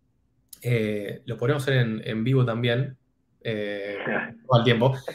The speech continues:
Speaker 1: Eh, te envía un mensaje y te dice, "Congrats, you received a paid N F T."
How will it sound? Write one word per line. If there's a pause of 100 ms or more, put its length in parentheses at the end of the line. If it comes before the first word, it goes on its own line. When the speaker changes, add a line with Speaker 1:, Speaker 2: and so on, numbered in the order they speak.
(320)
Speaker 1:
Eh, (600)
te
envía
un
mensaje (340)
y
te
dice, (480)
"Congrats,
you
received
a
paid
N
F
T."